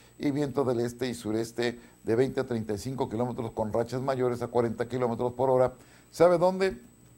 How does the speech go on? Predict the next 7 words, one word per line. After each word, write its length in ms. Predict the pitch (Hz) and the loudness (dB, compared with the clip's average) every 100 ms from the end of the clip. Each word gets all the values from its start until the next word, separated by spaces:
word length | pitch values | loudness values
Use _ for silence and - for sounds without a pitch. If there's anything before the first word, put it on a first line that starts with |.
| - - | -20 -4
En 400 | 165 208 208 185 170 | 0 0 -2 -6 -6
Tamaulipas. 1300 | 185 165 165 175 156 156 143 139 131 - 101 98 - - - - - | 0 2 2 0 2 2 2 0 -4 0 0 0 -6 -18 -18 -20 2
Gracias, 480 | 160 208 - 190 165 | 10 10 10 4 4
cuídense 500 | 175 185 156 147 139 | 4 4 2 2 2
mucho, 320 | 175 170 156 | 2 -2 0
por 160 | 147 | 0
favor. 320 | 147 170 190 | 4 4 4